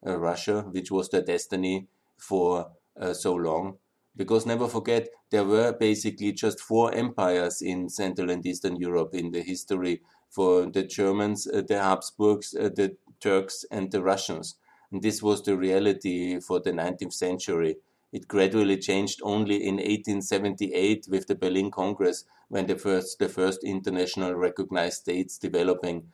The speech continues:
uh, like, uh, Serbia, like Montenegro, like Romania. But, uh, this is the reality. There were no other states. And all of these states have developed out of these empires, and when they were falling and fading away.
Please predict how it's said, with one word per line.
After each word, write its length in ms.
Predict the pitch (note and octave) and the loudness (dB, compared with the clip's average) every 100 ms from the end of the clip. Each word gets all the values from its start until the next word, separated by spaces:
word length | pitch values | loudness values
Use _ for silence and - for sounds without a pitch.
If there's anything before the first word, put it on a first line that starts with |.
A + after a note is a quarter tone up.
| _ _ F2+ | _ _ -6
uh, 40 | |
like, 260 | E2+ E2+ G2 | -2 -2 0
uh, 100 | F2 | -2
Serbia, 480 | - F2+ F#2 F2 E2 | 4 2 4 -2 0
like 200 | E2+ F#2 | -2 -4
Montenegro, 640 | F2 E2+ F2+ E2 E2 E2+ | -6 -4 -4 -2 -2 -2
like 200 | E2 E2 | -4 -4
Romania. 600 | F2+ E2+ E2 E2+ E2 D#2 _ _ _ | -6 -4 -2 -2 -4 -6 _ _ _
But, 320 | G2 F#2 F#2 - | -2 0 0 0
uh, 140 | F#2+ F2 | -4 -2
this 200 | G2 F#2 | -4 -2
is 180 | G2 - | -4 -2
the 360 | F#2+ F2+ F2 | -2 0 -2
reality. 520 | F2 F2+ F2+ G2+ - E2 | 0 2 4 2 0 -2
There 140 | E2+ | 0
were 180 | F#2+ G#2+ | 2 2
no 140 | G#2 | 0
other 260 | - - - | -2 -2 -2
states. 440 | - D#2+ D#2+ - _ _ - | -4 -8 -8 -12 _ _ -12
And 160 | F2 G2 | -4 2
all 200 | A2+ C3 | 4 4
of 140 | - | 4
these 160 | A2 G2+ | 0 -2
states 400 | - F#2+ G#2 - | 0 0 0 0
have 220 | F#2 - | -2 -2
developed 560 | F#2+ F#2 F#2 F#2 - - | 0 2 2 0 -4 -2
out 220 | F#2+ F#2+ | 0 0
of 140 | G2 - | -2 -2
these 200 | G2 E2+ | -4 -4
empires, 720 | - F2 - F#2 F#2 F#2 F#2+ - | -6 -6 -2 0 2 0 -2 -8
and 360 | F#2+ E2+ E2+ - _ _ - | -6 -6 -6 -10 _ _ -10
when 220 | F#2 F2 | -4 -2
they 100 | E2+ | 0
were 420 | E2+ E2+ E2+ F2+ G#2+ | 2 2 0 -6 -10
falling 480 | - F#2 F#2+ F#2+ F2+ | -2 0 2 2 0
and 160 | E2 | -4
fading 340 | E2 A#2 F#2 F#2 | -2 -2 0 -2
away. 480 | F2+ E2 E2+ F#2+ | 0 0 0 0